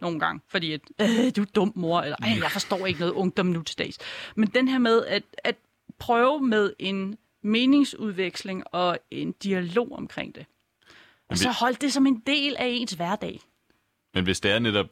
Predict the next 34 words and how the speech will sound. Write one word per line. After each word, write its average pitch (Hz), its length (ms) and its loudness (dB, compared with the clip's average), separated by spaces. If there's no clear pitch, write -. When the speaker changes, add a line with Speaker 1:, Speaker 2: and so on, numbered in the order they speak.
Speaker 2:
det, 90 180 2
at 76 100 -2
man 78 240 -8
spørger 85 260 -2
ind 82 120 -4
til 78 160 -6
sådan, 80 180 -6
"Hvorfor 82 260 -2
interesserer, 80 520 -2
altså - 160 -4
interesserer 78 400 -4
dig 76 100 -6
for - 80 -14
det 76 100 -6
der?" 71 140 -4
man 73 160 -6
Speaker 1:
Mm. - 40 -2
Speaker 2:
så 82 100 0
måske 76 300 -6
bliver 71 140 -10
spist - 300 -10
af 78 160 -4
med 71 140 -10
sådan, 73 300 -10
"Øh, 78 320 -6
gammeldags." 76 540 -6
Altså, 80 160 -8
hvorfor 104 400 -2
er 98 120 0
det, 101 200 0
at - 220 -4
forældrene 80 460 -2
skal - 200 -6
tage 90 340 -4